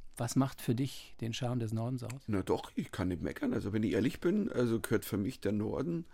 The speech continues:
Speaker 2: zu meinen größten Erfolgen, weil zu einer Zeit, wo aus Bayern keiner rausgefahren ist, also so meine Kollegen, Kabarettisten, die gesagt haben, „W-, w-, warum spielst du in Hamburg oder was fährst du nach Kiel?“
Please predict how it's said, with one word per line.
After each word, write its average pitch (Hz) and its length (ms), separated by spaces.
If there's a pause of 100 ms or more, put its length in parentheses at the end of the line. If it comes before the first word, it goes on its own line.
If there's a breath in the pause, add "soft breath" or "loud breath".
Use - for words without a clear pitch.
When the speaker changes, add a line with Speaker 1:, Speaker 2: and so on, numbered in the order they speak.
(380 loud breath)
Speaker 2:
zu - 180
meinen 110 300
größten - 280
Erfolgen, 117 520
weil 107 240 (100)
zu 123 120
einer 117 140
Zeit, - 460
wo 127 320
aus 113 220
Bayern 123 400 (720 soft breath)
keiner 123 300
rausgefahren - 720
ist, - 300
also 107 200
so 107 100
meine 98 220
Kollegen, 123 500
Kabarettisten, 113 640
die 110 80
gesagt 101 260
haben, 87 120
„W-, 85 380
w-, - 40 (100)
warum 95 280
spielst - 340
du 101 60
in 87 160
Hamburg 123 320
oder 98 200
was 92 140
fährst - 280
du - 40
nach - 220
Kiel?“ 135 320